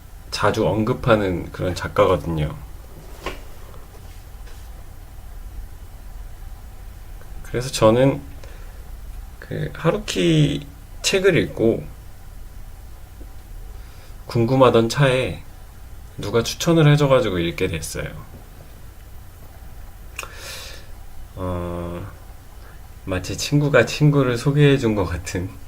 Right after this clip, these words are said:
뭐 그런 느낌이었는데, 친해지는 데는 실패했습니다.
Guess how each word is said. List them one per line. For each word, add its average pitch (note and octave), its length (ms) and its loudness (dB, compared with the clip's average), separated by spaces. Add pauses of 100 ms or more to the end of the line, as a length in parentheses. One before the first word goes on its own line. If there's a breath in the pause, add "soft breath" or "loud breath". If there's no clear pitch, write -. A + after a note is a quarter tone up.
(640 loud breath)
뭐 G2 80 -4
그런 G2 280 -2
느낌이었는데, F2 840 -2 (1400 loud breath)
친해지는 C#3+ 560 10
데는 F#2+ 260 4
실패했습니다. G#2+ 840 -2